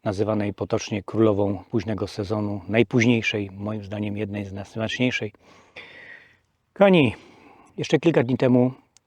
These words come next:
łubianka dwukilogramowa takich owoców na giełdzie kosztowała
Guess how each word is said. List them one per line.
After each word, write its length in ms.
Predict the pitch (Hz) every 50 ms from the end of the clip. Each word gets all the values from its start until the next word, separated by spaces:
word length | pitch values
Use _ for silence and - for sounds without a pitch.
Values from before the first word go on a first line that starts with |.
| _
łubianka 480 | - 117 117 131 143 143 143 - - 107
dwukilogramowa 960 | 104 110 110 - - 127 120 107 113 117 117 123 131 110 101 110 107 101 - _ _
takich 320 | - 135 117 - 113 - 120
owoców 480 | 98 104 104 - - 127 123 - - _ _ _ _ _ _ _ _ _ _ _ _ _ _ _
na 100 | - 117
giełdzie 320 | 107 113 120 110 104 120 113
kosztowała 680 | - 113 - - 117 101 98 107 104 104 107 107 101